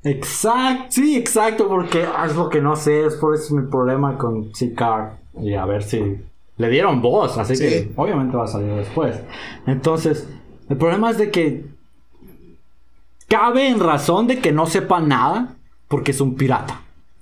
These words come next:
Speaker 1: Y la is-, la idea que tenemos de los piratas es de que son estos güeyes que, eh, que son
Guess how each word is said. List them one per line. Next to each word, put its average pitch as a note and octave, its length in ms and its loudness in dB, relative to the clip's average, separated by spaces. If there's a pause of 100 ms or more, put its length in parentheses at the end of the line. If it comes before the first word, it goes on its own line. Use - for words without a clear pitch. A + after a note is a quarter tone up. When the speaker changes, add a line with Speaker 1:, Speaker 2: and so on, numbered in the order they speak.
(100)
Speaker 1:
Y A#2 460 0 (500)
la C3 280 2
is-, B2+ 240 -2
la C3+ 220 2
idea C3+ 300 0
que E3 80 0
tenemos C3 520 2
de B2 80 0
los A2 160 -2
piratas A#2+ 440 0
es A#2 60 0
de A#2 120 -2
que A2 120 -2
son A2+ 180 -2
estos A#2 300 -6
güeyes G#2+ 540 0
que, F#2+ 520 -2 (220)
eh, G2+ 580 -2
que G#2+ 120 -2
son G#2+ 600 -2